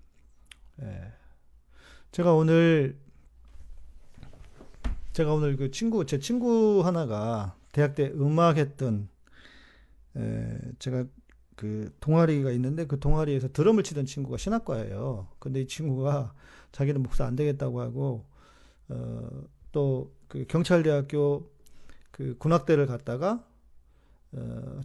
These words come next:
중대 편입을 해가지고 작곡을 하고 지금 케이비에스에 음악 감독을 하고 있습니다. 한 뭐 시-, 이십 년 했다고 하나? 그런데 제가 이제 그 얘기를 했어요.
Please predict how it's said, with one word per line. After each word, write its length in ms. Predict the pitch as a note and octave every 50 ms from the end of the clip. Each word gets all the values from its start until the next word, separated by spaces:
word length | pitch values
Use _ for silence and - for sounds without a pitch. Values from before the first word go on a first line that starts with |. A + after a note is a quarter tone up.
| -
중대 500 | - - - D3+ D#3 D3+ E3 D#3+ D#3 D3+
편입을 400 | D#3 - A3 G#3+ A3 G#3+ F#3+ F3
해가지고 400 | E3+ D3+ C#3 C3+ B2+ C#3 D3+ E3
작곡을 460 | D3 - - C3 C#3 F3+ F3 D#3+ D#3 C3+
하고 280 | C3 B2 D3 F#3 G#3
지금 180 | - - C#3+ C#3
케이비에스에 520 | C#3 - A#3+ B3 A#3 A3+ F#3 C#3 - C3+ B2+
음악 200 | C3+ E3 G3 G3+
감독을 320 | G#3 F#3+ E3 D3 C3+ B2 A#2
하고 140 | A#2 A2 A#2+
있습니다. 320 | - - - - A#2+ C#3 D3
한 180 | D3+ D3 C#3+
뭐 100 | E3 F#3
시-, 200 | F3+ - - -
이십 220 | C#3+ C#3+ C#3 - E3+
년 140 | D3+ C#3+ D3
했다고 320 | - C#3 G3+ F#3 D#3+ C#3+
하나? 260 | C3 C3 C#3+ D#3+ G#3 G#3
그런데 380 | - D3 C#3 C#3 C#3 C#3 C#3 C#3 - - - - - - - - - _ _ _ -
제가 220 | - D3+ C3+ C#3+
이제 100 | C#3 C#3+
그 200 | C#3 - D#3+ F3
얘기를 300 | G3 G3+ F#3 F3 D#3 C#3+ C#3+
했어요. 680 | C#3 C#3 - C#3+ B2+ B2 B2 C3 C#3 C#3 C3 G#2+ G#2